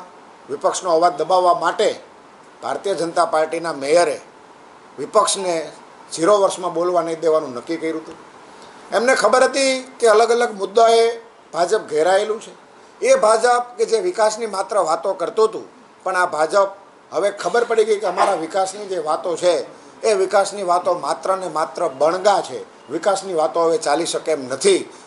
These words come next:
એટલે અમારો અવાજ દબાવવાના પ્રયાસો કરવામાં આવ્યા હતા. હમણાં ગત ટીપી કમિટીની મિટિંગની અંદર ટીપી ચોવીસ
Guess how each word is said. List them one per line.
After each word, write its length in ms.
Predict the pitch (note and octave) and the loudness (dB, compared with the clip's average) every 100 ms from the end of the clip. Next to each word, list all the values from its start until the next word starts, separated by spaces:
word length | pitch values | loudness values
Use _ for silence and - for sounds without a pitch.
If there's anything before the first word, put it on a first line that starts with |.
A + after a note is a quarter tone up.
| - | -6
એટલે 200 | F3+ F3 | 0 0
અમારો 320 | D#3 G3+ G3 | 4 4 4
અવાજ 420 | - D3+ G#3 C#4+ C4 | 2 2 4 4 2
દબાવવાના 480 | A3 G#3 G3+ G3 | 2 2 2 -6
પ્રયાસો 500 | F3 D3+ D#3 E3 D#3+ | -10 -8 -6 -6 -8
કરવામાં 420 | C3+ C3+ C3+ B2+ A2+ | -10 -10 -10 -10 -12
આવ્યા 160 | A2 | -14
હતા. 160 | G#2 G#2+ - - - - - - | -14 -20 -20 -20 -20 -20 -20 -12
હમણાં 580 | D3 G3+ G3 G3 F#3+ - | -6 -2 0 0 -4 -4
ગત 140 | D3 F#3+ - - _ _ | -2 -2 -4 -20 _ _
ટીપી 240 | F#3+ F3+ G3 | -10 -8 -8
કમિટીની 500 | - F#3+ G3 F#3+ F3+ | -8 -10 -8 -10 -10
મિટિંગની 460 | D#3+ G#3 G#3 F#3+ | -10 -8 -8 -8
અંદર 220 | E3+ F3 B2 - - - - - - - - - - - | -10 -10 -12 -14 -20 -20 -20 -20 -20 -20 -20 -20 -14 -4
ટીપી 500 | F3+ F3+ G3 F#3+ F#3+ - | -4 0 2 2 -2 -8
ચોવીસ 580 | - E3+ F#3+ F#3+ - - | 0 2 4 2 0 -8